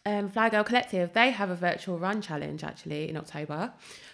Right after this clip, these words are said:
from the nineteenth of October to the twenty-sixth. They are calling on all black and brown women to get moving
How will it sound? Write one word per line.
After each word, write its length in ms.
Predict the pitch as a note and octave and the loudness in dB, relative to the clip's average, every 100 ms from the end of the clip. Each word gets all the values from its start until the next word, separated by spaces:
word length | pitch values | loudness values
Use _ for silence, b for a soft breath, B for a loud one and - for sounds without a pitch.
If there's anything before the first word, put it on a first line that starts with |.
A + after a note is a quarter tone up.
| B | B
from 220 | F#3+ F#3+ | -2 2
the 80 | F3+ | 2
nineteenth 720 | F#3+ F#3+ F#3+ G#3 F#3+ G3 - | 2 2 0 0 0 -2 -6
of 100 | F3+ | -4
October 440 | F#3 - F3+ F3 E3+ | -4 -4 -4 -2 -4
to 160 | F3 | -4
the 80 | E3 | -6
twenty-sixth. 920 | E3 F3 E3+ - - - - B B B B B | -4 -4 -4 -2 -2 -2 -8 B B B B B
They 160 | G3+ | 6
are 100 | G#3 | 8
calling 420 | G#3 C4 C4+ B3+ A#3+ | 6 6 6 6 4
on 400 | G#3+ G#3 F3+ D#3 | 6 8 6 4
all 260 | - A#3 | 4 4
black 260 | G3+ G#3 - | 4 0 0
and 140 | F#3 F#3 | 0 2
brown 240 | G3 F#3+ | 4 4
women 240 | F3+ E3+ E3 | 2 0 0
to 100 | E3+ | 0
get 180 | F3 | 0
moving 640 | F3+ F3+ E3+ D#3 D#3 D#3 | 2 2 2 2 2 0